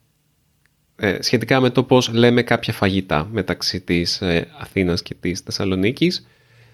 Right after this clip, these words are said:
Είναι γνωστό ότι έχουμε διαφορετικές λέξεις για κάποια πράγματα, εμείς και οι Θεσσαλονικείς, αλλά παρατήρησα ότι οι περισσότερες διαφορές έχουν να κάνουν με το φαγητό. Θα τις αναφέρω λίγο. Η μία από αυτές είναι το σουβλάκι.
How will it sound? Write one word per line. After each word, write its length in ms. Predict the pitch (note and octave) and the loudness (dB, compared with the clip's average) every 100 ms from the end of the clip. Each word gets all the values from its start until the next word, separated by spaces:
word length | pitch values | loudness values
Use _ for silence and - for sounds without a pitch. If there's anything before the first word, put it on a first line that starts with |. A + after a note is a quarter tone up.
| _ _ _ _ _ _ C#3 - _ - | _ _ _ _ _ _ -18 -18 _ -2
Είναι 160 | C3 C#3 | 4 4
γνωστό 560 | C3+ C3+ B2+ - D#3 C#3+ | 6 6 4 4 4 4
ότι 260 | B2 A2+ | 4 4
έχουμε 280 | G#2+ G2+ G2+ | 4 4 2
διαφορετικές 600 | F#2+ F#2 G2 G2 F#2+ F#2 | 2 0 -4 0 0 4
λέξεις 300 | F#2+ F2+ G#2 | 2 2 -2
για 80 | F#2+ | -2
κάποια 240 | - G2 | -2 -2
πράγματα, 540 | - F2 E2+ F2 F2+ F#2 | 2 2 2 0 2 4
εμείς 500 | F#2 F#2+ F#2+ - _ _ | 4 2 0 -6 _ _
και 100 | G2 | -10
οι 40 | |
Θεσσαλονικείς, 760 | A2 G#2+ G2+ G2 F#2 A#2+ C3 - | -6 -2 0 -2 0 2 2 0
αλλά 480 | A2+ A2 G#2+ G#2+ - _ _ - _ _ | 2 4 4 0 -10 _ _ -20 _ _
παρατήρησα 600 | - A2+ G#2+ D3 D3+ D3+ | 0 2 4 4 2 4
ότι 460 | D3+ C#3+ C3 B2 A#2+ | 4 4 4 6 6
οι 60 | A#2 | 4
περισσότερες 440 | B2 A2+ C#3 D3 | 4 2 2 4
διαφορές 420 | C3+ - B2+ C3+ | 4 2 2 4
έχουν 160 | C3+ C3+ | 2 2
να 100 | B2+ | 0
κάνουν 280 | B2+ C3+ B2+ | 0 2 0
με 60 | |
το 100 | A#2 | -2
φαγητό. 520 | G2 G2+ F#2+ F#2 E2+ - _ _ _ _ _ _ _ | -2 -2 -2 -2 -4 -6 _ _ _ _ _ _ _
Θα 420 | - A#2+ A#2 A#2 | 0 4 4 4
τις 400 | - A2 G#2+ - | 4 4 4 2
αναφέρω 400 | G#2+ G2+ F#2+ E2+ | 4 4 4 0
λίγο. 420 | E2 G2+ D3+ G3+ - _ _ _ _ | 2 2 2 2 -2 _ _ _ _
Η 80 | - | 0
μία 100 | D#3+ | 2
από 100 | F3+ | 4
αυτές 300 | - F#3 F3 | 4 4 2
είναι 300 | - D#3 E3 | 4 4 4
το 140 | D#3 C#3 | 2 0
σουβλάκι. 680 | - A#2+ B2 D3 E3+ F#3+ | 4 6 6 4 0 0